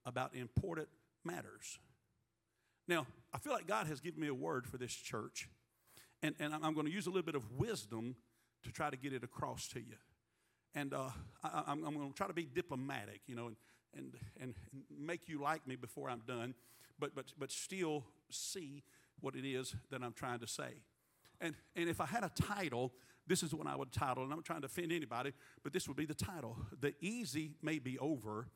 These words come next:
but the best is yet to come." Now, now that's not a Belshazzar word. That's a good word. The easy may be over, but the best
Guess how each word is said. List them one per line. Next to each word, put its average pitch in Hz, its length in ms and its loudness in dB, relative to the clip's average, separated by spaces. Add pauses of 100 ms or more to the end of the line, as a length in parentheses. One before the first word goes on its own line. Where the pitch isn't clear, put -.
(500)
but 143 180 2
the 131 120 0
best 131 640 0 (200)
is 117 200 -2
yet 143 240 -2
to 143 60 -4
come." 156 360 -2 (1500)
Now, 170 200 4 (140)
now 160 100 4
that's 233 240 6
not 208 120 4
a 151 60 2
Belshazzar 170 640 0
word. 104 440 -2 (920)
That's 196 280 0
a 175 60 2
good 170 300 -6
word. 104 360 -4 (1000)
The 175 180 6
easy 220 400 2
may 185 180 2
be 160 220 -2
over, 151 540 0 (640)
but 156 160 6
the 131 100 2
best 170 540 0